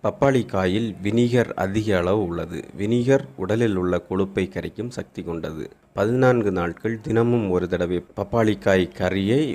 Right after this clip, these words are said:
உணவில் சேர்த்து வந்தால் உங்கள் உடல் எடை குறைவதை காணலாம். பப்பாளி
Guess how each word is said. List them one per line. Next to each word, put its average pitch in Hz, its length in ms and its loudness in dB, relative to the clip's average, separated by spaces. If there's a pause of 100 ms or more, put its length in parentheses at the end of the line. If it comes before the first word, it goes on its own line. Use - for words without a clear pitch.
(160)
உணவில் 98 400 0
சேர்த்து 92 340 -2
வந்தால் 87 400 -2 (140)
உங்கள் 87 340 -2
உடல் 104 300 2
எடை 87 140 -6
குறைவதை 87 500 -4 (120)
காணலாம். 80 460 -6 (540)
பப்பாளி 139 380 2